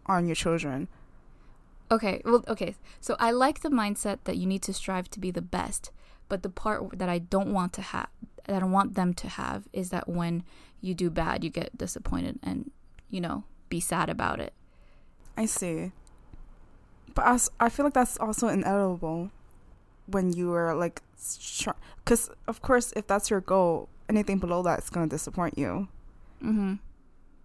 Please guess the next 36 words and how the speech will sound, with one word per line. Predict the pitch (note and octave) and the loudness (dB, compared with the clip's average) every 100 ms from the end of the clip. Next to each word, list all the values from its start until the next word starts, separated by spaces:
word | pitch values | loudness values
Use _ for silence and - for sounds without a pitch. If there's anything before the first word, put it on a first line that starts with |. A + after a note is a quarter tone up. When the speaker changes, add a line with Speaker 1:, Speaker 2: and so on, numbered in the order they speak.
| - - - | -20 -20 -2
Speaker 2:
Well, | B3+ - | 2 4
I | C#4 | 4
think, | D#4 E4+ - - - - - - - - - - | 2 0 -2 -14 -20 -20 -20 -20 -20 -14 -10 2
I | C4 | 6
wouldn't | F4+ F4 - | 6 4 2
say | A3+ | 2
inevitable. | G3 F3+ F3 F3+ F3+ F3+ F3+ - | 2 2 2 2 4 4 2 0
I | G3 | 0
think | A3+ A#3 | 2 0
you | A#3+ | -4
just | A#3+ - G#3+ | -6 -4 -4
need | G#3 | -4
to | G3 | -6
train | - F#3 F3+ | -4 0 0
your | F3 F3+ | 2 0
mind | E3+ E3+ F3 | 0 0 -2
to | - | 0
not | F3 - | 0 0
think | - - - | -2 -4 -4
like | - - | -6 -6
that. | - - B3+ - _ - - - - _ - G#3 | -6 -6 -8 -12 _ -20 -20 -20 -20 _ -10 -4
Um, | G3 F#3 F#3 - | -2 0 -2 -2
I | G#3 | 2
think, | C#4+ D4+ C#4+ - - - - - G3 | 6 6 4 -2 -18 -20 -20 -8 -2
uh, | |
when | F#3+ G3 - | 0 0 0
I | F#3+ G3+ | -2 0
was | G3 F3+ - - - - | -2 -4 -6 -12 -16 -20
a | - | -14
child, | - - G3+ G3+ - G1+ - - - - - - | -10 -6 -2 -2 -2 -6 -10 -14 -20 -20 -20 -6
I | G3+ | -4
was | F#3 | -4
definitely | - G3+ - G#3 - G#3 - | -4 -4 -4 -6 -4 -4 -6
like | - - | -8 -10
that. | - - - - - - - - - - - - - - | -10 -10 -12 -20 -20 -20 -20 -20 -20 -20 -20 -20 -12 -2
Um, | G3 F#3 F3+ F3+ F3+ | 2 2 2 2 0